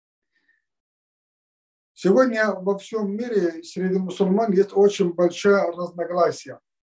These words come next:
что и противоречит священному Корану,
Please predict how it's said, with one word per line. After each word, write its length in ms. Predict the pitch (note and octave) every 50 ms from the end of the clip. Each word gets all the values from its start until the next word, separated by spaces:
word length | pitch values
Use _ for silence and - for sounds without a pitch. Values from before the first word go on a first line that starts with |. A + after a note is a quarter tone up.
| _ _ _ _ _ _ _ _ _ _ _ _ _ _ _ _ _ _ _ _ _ _ _ -
что 300 | - - - A3 A#3 A#3
и 80 | A3+ A3+
противоречит 880 | - G3+ G3+ G3+ - F#3+ G3+ G3+ A3 A#3+ A#3+ A#3 A3+ - G3+ G3+ - _ _ _ _ _ _ _ _ _ _ _ F3 F#3+
священному 680 | - - F#3 F#3+ F#3 - G#3+ G#3 F#3+ F3 F3 E3+ D#3+ D#3
Корану, 680 | - E3+ E3+ F3 F3 F3+ G3 G#3 G#3 G#3 G#3 A3+ -